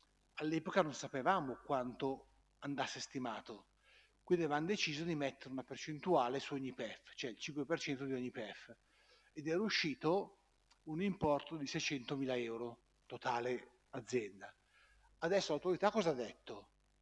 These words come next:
Benissimo, tu hai stimato, perché l'autorità non vuole più costi stimati, vuole costi reali, e dice, quindi l'autorità ci ha detto,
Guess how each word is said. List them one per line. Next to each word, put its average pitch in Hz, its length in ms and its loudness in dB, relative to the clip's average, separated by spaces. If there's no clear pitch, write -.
Benissimo, 131 640 -2
tu 214 120 6
hai 170 80 8
stimato, 175 840 2
perché - 160 -10
l'autorità 147 340 4
non 165 120 4
vuole 147 200 4
più 160 140 -4
costi 131 280 -4
stimati, 127 480 -4
vuole 143 180 -2
costi 139 340 -2
reali, 107 460 -4
e 139 180 -10
dice, 131 540 -6
quindi 156 220 -4
l'autorità 151 300 0
ci 180 120 0
ha - 20 2
detto, 120 520 -4